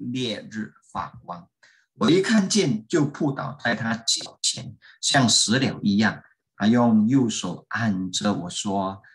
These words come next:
：‘不要惧怕，我是首先的，我是末后的，又是那存活的。我曾死过，现在又活了，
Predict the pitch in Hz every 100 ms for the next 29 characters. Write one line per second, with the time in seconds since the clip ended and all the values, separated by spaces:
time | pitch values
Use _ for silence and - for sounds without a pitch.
0 | _ - 135 143 135 135 165 147 156 123
1 | - _ _ - 104 156 147 - 98 98
2 | - 151 143 123 - _ - 95 - 127
3 | 107 104 127 131 110 - 107 95 87 -
4 | _ _ _ - 110 113 131 165 160 139
5 | 123 - 131 127 123 - - - - -
6 | - 92 107 107 - _ - - - -
7 | _ _ _ - 107 - 110 170 - 98
8 | 92 123 104 87 - - 147 135 147 123
9 | 135 156 110 - - - 107 92